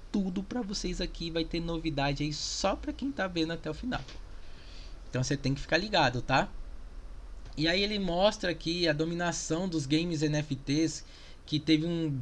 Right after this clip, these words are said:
boom muito grande no terceiro trimestre de dois mil e vinte e um, tá? E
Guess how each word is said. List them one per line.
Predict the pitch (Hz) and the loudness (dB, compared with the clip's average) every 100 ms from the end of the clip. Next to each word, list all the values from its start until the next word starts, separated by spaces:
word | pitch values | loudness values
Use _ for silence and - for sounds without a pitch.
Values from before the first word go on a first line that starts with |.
| - | 2
boom | 131 180 190 | 6 6 6
muito | 170 196 190 | 2 2 2
grande | 143 139 160 175 156 | 2 2 2 0 0
no | 151 143 139 | 2 2 2
terceiro | 147 135 156 151 | 2 2 2 2
trimestre | 147 139 147 147 131 | 2 2 2 2 0
de | 139 131 - | -2 -4 0
dois | 139 131 | 2 2
mil | 147 | 2
e | 139 | 2
vinte | 151 151 139 | 0 -2 0
e | |
um, | 135 160 | 0 0
tá? | 160 143 185 - - - - - - - - - - - - | 2 2 2 -4 -18 -18 -18 -18 -20 -20 -20 -20 -20 -10 0
E | 143 175 226 | 4 4 2